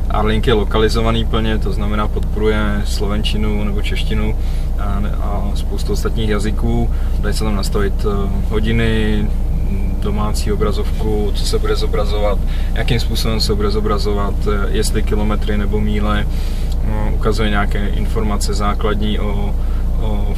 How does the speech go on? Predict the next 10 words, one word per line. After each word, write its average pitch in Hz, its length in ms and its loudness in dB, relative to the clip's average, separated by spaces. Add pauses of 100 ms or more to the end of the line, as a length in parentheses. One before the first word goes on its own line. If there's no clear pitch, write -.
funkci-, 123 360 0
funkčnosti 120 560 0
systému, 113 840 2 (240)
ale 113 160 0
například 110 420 0
je 107 80 2
tady 107 220 0
i 113 160 2 (440)
taková 110 260 0
kolonka 110 560 0